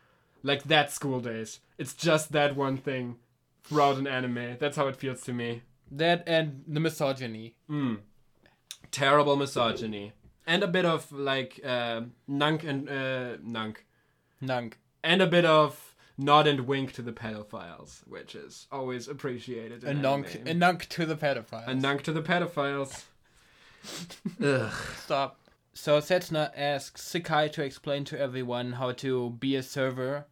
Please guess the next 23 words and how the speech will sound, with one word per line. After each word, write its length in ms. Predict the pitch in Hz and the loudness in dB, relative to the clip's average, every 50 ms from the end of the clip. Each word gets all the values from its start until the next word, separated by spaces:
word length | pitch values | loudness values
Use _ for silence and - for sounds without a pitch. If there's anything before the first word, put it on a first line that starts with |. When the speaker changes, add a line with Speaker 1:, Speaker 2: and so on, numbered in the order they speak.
| _ _ _ - | _ _ _ -8
Speaker 1:
Mm-hmm. 220 | 123 120 120 120 | -6 -6 -4 -4
Speaker 2:
which 120 | 127 131 139 | -4 -4 -2
makes 220 | 151 156 143 - | -2 -2 -4 -4
sense 340 | - 143 127 131 135 143 - | -6 -4 -4 -4 -4 -6 -8
because 320 | - 147 139 - 147 135 | -8 -10 -6 -6 -6 -6
she 120 | - - 135 | -4 -4 -4
works 280 | 131 139 135 131 131 | -2 -2 -2 -4 -4
as 140 | 139 143 131 | -8 -8 -8
a 80 | 131 127 | -8 -8
server 540 | - - 151 151 147 127 120 117 127 147 165 | -4 0 0 0 0 0 -2 -2 -2 -4 -6
Speaker 1:
Yeah. 280 | - 117 107 95 98 113 123 - _ _ - | -6 -8 -8 -8 -8 -10 -14 -18 _ _ 2
Speaker 2:
at 280 | 151 151 143 131 - - - | 4 4 4 2 -2 -10 -10
the 220 | 139 117 156 165 | -4 -2 0 4
one 180 | 156 170 165 156 | 6 6 6 6
and 100 | 147 147 | 4 0
only 280 | 151 156 151 143 127 127 123 | 0 2 2 2 2 2 0
Speaker 1:
At 20 | |
the 60 | 117 | 0
Radish. 380 | 113 113 107 107 120 139 151 - | 0 0 0 0 0 -2 -2 0
Speaker 2:
the 100 | 160 160 | 2 4
Radish 320 | 160 160 160 160 156 143 127 | 6 8 6 6 4 0 -2
Bar. 380 | - 127 117 117 123 131 - - _ _ - | -4 -4 -2 -2 -2 -4 -6 -10 _ _ -8
Speaker 1:
Mm-hmm. 380 | 147 135 127 123 120 120 123 | -6 -4 -4 -4 -4 -6 -8